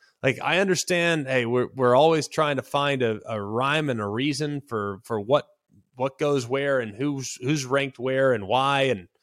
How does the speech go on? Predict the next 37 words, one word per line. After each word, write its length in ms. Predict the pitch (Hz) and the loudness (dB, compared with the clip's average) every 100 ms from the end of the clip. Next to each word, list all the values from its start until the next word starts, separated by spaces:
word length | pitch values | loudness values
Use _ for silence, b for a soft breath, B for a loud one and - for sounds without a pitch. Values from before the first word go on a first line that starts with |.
| b b b b | b b b b
all 120 | 143 | 4
these 120 | 156 | 6
other 120 | 156 143 | 4 4
things. 280 | 143 101 - _ _ _ _ _ _ - | 0 -2 -14 _ _ _ _ _ _ 4
I, 240 | 165 143 | 4 6
I 40 | 151 | 2
just, 260 | 151 156 - _ _ - | 2 0 -4 _ _ -2
anyone 380 | 180 233 240 214 | 2 4 4 4
that's 180 | 170 | 0
watched 380 | 123 120 143 - - | -2 -2 -2 -4 -6
N 160 | 135 | -6
C 180 | 123 127 | -4 -6
State 280 | - 127 127 | -4 -6 -4
this 200 | 147 - | -4 -2
year, 240 | 165 175 - _ 107 | -2 -2 -6 _ -10
very 400 | 107 135 170 180 | 0 2 2 0
impressed 420 | 180 160 156 - | 2 0 0 -2
with 140 | 135 | -4
what 100 | 135 | -2
they 140 | - 147 | 0 0
do 100 | 156 | 0
defensively. 720 | 156 143 135 127 135 139 131 | 0 -2 -2 -2 2 2 0
I'm 80 | 110 | -8
not 140 | 110 | -8
denying 380 | 147 151 147 127 | -4 -2 0 0
that. 220 | 123 123 b b b - | 0 -2 b b b 0
They 160 | 135 | 0
just 500 | 123 - 196 196 - - | 2 6 6 4 -4 -10
lost 440 | 120 143 156 143 - - | 4 8 8 6 -4 -10
to 80 | 127 | -10
Boston 580 | - 127 135 - 139 127 _ _ | -2 0 0 -2 -6 -6 _ _
College. 480 | - 117 95 - - _ _ _ _ _ _ _ _ _ _ _ _ _ _ | 2 2 2 -10 -20 _ _ _ _ _ _ _ _ _ _ _ _ _ _
How 460 | - - 156 185 208 | -12 0 4 6 8
are 140 | 185 | 8
you 200 | 160 165 | 6 2
still 300 | 165 - 156 | 0 4 6
ranked? 340 | 127 123 - | 6 2 -4